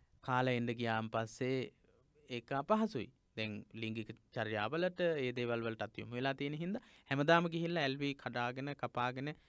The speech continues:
කාලා එන්න අමාරුයි. ඒ නිසා එක්කෙනෙක් කල්පනා කරනවා, "අ, මේ වගේ ටිකක් අරගෙන ගියොත් හෙට දවසටත් එක්ක හොඳයි" කියලා හිතනවා. මේ දුටු අන්-, අනිත් අය මොකද කරන්නේ? ඒ අයත් අරගෙන ය-, ගිහිල්ලා ගබඩා කරගෙන කන්න පටන් ගන්නවා.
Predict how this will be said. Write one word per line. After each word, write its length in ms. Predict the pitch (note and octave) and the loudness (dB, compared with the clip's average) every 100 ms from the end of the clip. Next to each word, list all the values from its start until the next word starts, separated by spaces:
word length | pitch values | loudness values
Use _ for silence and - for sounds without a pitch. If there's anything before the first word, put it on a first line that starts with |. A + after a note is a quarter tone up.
| - _ | -20 _
කාලා 420 | B2+ C#3 A#2+ C3+ C#3 | -2 4 6 6 2
එන්න 220 | C3 F3 | 2 0
අමාරුයි. 480 | F3+ F3+ F#3 D3 A#2 | 2 6 6 6 2
ඒ 80 | |
නිසා 300 | G3 B3 B3 F3+ - | 0 2 2 2 -2
එක්කෙනෙක් 400 | C3 - C#4+ C#4+ | -6 2 2 2
කල්පනා 360 | D#3 D3 G2+ F#2+ | 0 -2 -6 -8
කරනවා, 300 | G#2 E3+ A3+ _ _ _ _ | -8 -8 -8 _ _ _ _
"අ, 160 | G#2+ G#2 | -8 -8
මේ 220 | G#2+ A2 | -4 0
වගේ 200 | C#3 G#3+ | 0 0
ටිකක් 380 | A#3 D3 F3 F3+ | -2 -4 -4 -2
අරගෙන 400 | G#2+ A2+ C#3 F#3+ | -2 0 -2 -2
ගියොත් 280 | F#3 D#3+ - | 0 -2 -2
හෙට 200 | C#3+ C3+ | -4 0
දවසටත් 460 | D3 F3 D#3 D#3 | 0 -2 -6 -6
එක්ක 200 | D#3+ - B3+ D#4 _ | -8 -6 -8 -8 _
හොඳයි" 360 | - B3 A#3+ A3+ | -4 2 4 2
කියලා 280 | - F#3 B3+ | 0 -2 -2
හිතනවා. 320 | - - - _ _ _ _ - | -6 -10 -18 _ _ _ _ -2
මේ 120 | C3+ D3 | 0 2
දුටු 220 | D3 C#3+ | 0 0
අන්-, 240 | A#2 B2+ - | 0 0 -2
අනිත් 300 | C3 G3+ A3+ | 0 0 2
අය 120 | F#3 | 2
මොකද 220 | A#2 G#2+ G#2 | 2 -2 -6
කරන්නේ? 400 | G#2+ F#2+ G#2 - - _ _ - | -6 -6 -6 -8 -18 _ _ -6
ඒ 140 | B2+ | -2
අයත් 260 | A#2 G#2+ - - | 2 0 -2 -6
අරගෙන 300 | A2 A2 G#2+ | -4 -2 -2
ය-, 160 | G2+ - - B2 | -4 -6 -14 -8
ගිහිල්ලා 400 | A#2+ A2 G#2 G2 | -4 -2 0 -2
ගබඩා 500 | G#2 A#2 C#3+ D#3+ C#3 B2+ - | 0 0 4 6 6 4 0
කරගෙන 360 | - A2 G#2 A2+ | -4 -4 -4 -6
කන්න 280 | G#2+ G2+ G2+ | -6 -6 -6
පටන් 300 | G#2 G2 G2 | -8 -6 -6
ගන්නවා. 300 | G2 G2 | -6 -6